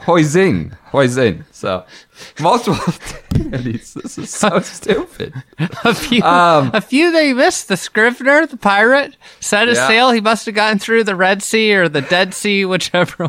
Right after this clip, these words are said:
Speaker 2: one, get over there. You know?
Speaker 1: Uh,
Speaker 2: Chris
Speaker 1: I'm
Speaker 2: Wood.
Speaker 1: intrigued to see McKibben,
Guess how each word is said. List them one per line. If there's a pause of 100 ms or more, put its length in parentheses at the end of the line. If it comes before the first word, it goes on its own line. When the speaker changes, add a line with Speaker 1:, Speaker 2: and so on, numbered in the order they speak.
Speaker 2:
one, (120)
get
over
there. (760)
You
know?
Speaker 1:
Uh,
Speaker 2:
Chris
Speaker 1:
I'm
Speaker 2:
Wood.
Speaker 1:
intrigued
to
see
McKibben,